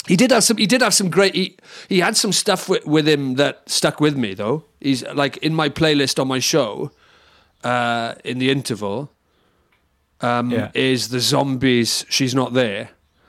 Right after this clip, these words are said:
Speaker 1: And that has stuck with me since I was a child. Like, like my brother had an album called Formula thirty, um, and it had some great stuff on there.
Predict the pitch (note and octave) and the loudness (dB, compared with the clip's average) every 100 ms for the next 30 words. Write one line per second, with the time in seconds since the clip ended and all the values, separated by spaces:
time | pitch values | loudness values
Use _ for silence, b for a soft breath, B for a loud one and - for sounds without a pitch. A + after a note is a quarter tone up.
0 | b b b b - A#2+ A#2+ B2+ D#3+ C#3 | b b b b -8 -6 -4 -2 0 -2
1 | - _ A#2+ A#2 - - C3 A2+ B2+ A2+ | -6 _ -6 -4 -2 -2 -6 -4 -4 -4
2 | A#2+ A#2+ A#2+ A#2 _ _ _ _ - C#3+ | -4 -4 -6 -8 _ _ _ _ -12 -10
3 | B2 C#3+ B2 B2 G#2 - C3+ B2 G2+ - | -8 -8 -8 -10 -8 -2 -2 -2 -6 -10
4 | A2+ A2 - B2 B2+ A#2 C#3+ C#3 C3 C3 | -8 -8 -4 -4 -4 -4 -2 0 0 0
5 | B2 A#2+ B2 B2 A#2+ - D#3 C3+ B2+ A#2+ | -2 -2 -4 -4 -4 -2 0 0 -2 -2
6 | - B2+ A2+ - G2 - b b b b | -2 -4 -4 -8 -10 -14 b b b b
7 | b b b b - A2+ A2 A2 G#2+ - | b b b b -6 -4 -2 -4 -8 -12
8 | - A#2+ A#2 G2+ C3 A#2+ A#2 A#2 - _ | -8 -6 -6 -8 -6 -4 -4 -8 -18 _
9 | _ - D3 C3+ - E3+ E3+ F3 E3 D3 | _ -12 -12 -10 -10 -6 0 0 0 -2
10 | - - A2+ - A2 G#2 G2+ | -6 -6 -6 -8 -8 -8 -12